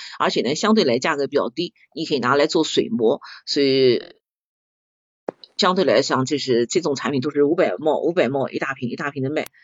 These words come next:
我以前也，也买过一两个，你比方说像保加利亚的，像这个意大利的，有些牌子也还可以。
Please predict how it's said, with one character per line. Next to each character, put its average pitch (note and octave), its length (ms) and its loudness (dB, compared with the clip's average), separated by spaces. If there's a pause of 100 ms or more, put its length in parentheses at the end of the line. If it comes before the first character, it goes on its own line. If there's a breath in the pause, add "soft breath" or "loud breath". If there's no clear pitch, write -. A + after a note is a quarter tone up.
(180 soft breath)
我 E3+ 160 4
以 C#3 60 2
前 D3 180 -2
也， D3+ 140 6
也 C#3+ 140 4
买 A#2 220 -4
过 C#3 120 4
一 C#3+ 80 2
两 A#2 220 -4
个， A#2 160 -8
你 C3+ 80 -8
比 C3+ 100 -8
方 B2 120 -6
说 D#3 160 -2
像 D3 160 -4
保 - 160 -2
加 D3 160 -2
利 D#3 80 -2
亚 D3 180 -2
的， A2 160 -6 (280 loud breath)
像 C3 500 -2
这 B2+ 200 0
个 A#2+ 120 -2
意 D#3+ 100 -2
大 D#3 160 -6
利 E3 140 -2
的， F2 100 -2
有 G#2+ 140 0
些 A#2+ 160 -4
牌 G#2+ 180 -8
子 B2 160 -4
也 E3+ 80 -6
还 B2+ 120 -6
可 B2+ 140 -6
以。 - 100 -6